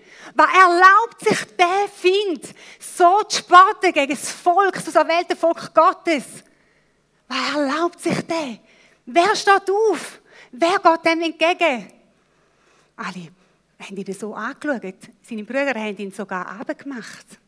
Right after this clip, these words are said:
Und der König hat gehört, dass da irgendetwas geht im Heer. Und der David ist zum König gegangen und hat gesagt, „Hey, ich gehe. Ich gehe. Weil ich weiss, mein Gott ist grösser als jeder Find.“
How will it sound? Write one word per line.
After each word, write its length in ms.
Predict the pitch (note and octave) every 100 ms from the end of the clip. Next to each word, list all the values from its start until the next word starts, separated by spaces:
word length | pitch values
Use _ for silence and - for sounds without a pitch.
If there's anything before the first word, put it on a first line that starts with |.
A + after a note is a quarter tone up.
| _ _ _ _ _ _ _ _ _ _ _ _ _ - -
Und 180 | G#3+ A3
der 60 |
König 340 | - A3+ C4+ C4
hat 160 | B3+
gehört, 520 | - A3 C#4 B3+ -
dass 120 | F#3+ -
da 80 |
irgendetwas 440 | F#3 G3 G3 G3 -
geht 280 | F#3 A#3 C4
im 100 | B3
Heer. 200 | B3+ G3
Und 100 | F#3+
der 80 |
David 300 | G3 C4 D#4
ist 180 | C4 -
zum 80 | G#3+
König 320 | - C#4+ D4
gegangen 160 | D4 C#4
und 60 |
hat 80 | B3
gesagt, 200 | - A#3
„Hey, 160 | A#3 A3+
ich 80 | G#3+
gehe. 380 | F#3+ F#3 G#3 F#3+ _ _ _ _ _ _ _ _ _ _ _
Ich 140 | C4+ B3+
gehe. 400 | G#3+ A3+ A#3 F#3+ - _ _ _ _ _ _
Weil 140 | A3 G3+
ich 200 | F#3 F#3+
weiss, 540 | G#3 C#4 C4+ - - _ _
mein 440 | A#3 B3+ C#4+ D4+ D4+ _ _
Gott 400 | A#3+ B3 B3+ _
ist 260 | A3+ F#3 -
grösser 680 | - G3 B3+ B3 - C#4+ -
als 300 | G#3+ - -
jeder 320 | A#3 B3 C4+
Find.“ 580 | - A3+ G#3 G3 -